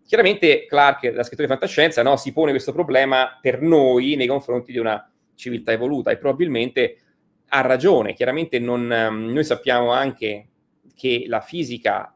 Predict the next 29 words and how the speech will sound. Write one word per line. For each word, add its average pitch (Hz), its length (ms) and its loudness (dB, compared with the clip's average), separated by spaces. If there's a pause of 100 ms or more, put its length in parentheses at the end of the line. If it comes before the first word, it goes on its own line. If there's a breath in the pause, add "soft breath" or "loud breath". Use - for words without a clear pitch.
eh, 107 380 -10
impone 120 400 -6
anche 123 200 -6
dei 110 160 -8
limiti, 113 540 -8 (480)
eh, 92 680 -12 (560)
anche 113 180 -14
quelli 120 380 -2
non 113 280 -4
sappiamo, 123 640 -2
mm, 101 240 -20 (800)
certo, 113 340 -6
non, 110 220 -12
non, 120 400 -6
non 123 100 -4
li 123 80 -4
conosciamo 120 380 -4
tutti, 156 320 -4
però 151 420 6 (320 loud breath)
sappiamo 139 420 2
che 131 120 -2
la 120 100 4
fisica 117 580 -2
la 95 100 -8
stiamo, 104 540 -6
eh, 92 260 -20 (420)
conoscendo 120 640 -2
e, 139 220 2
e 117 500 -4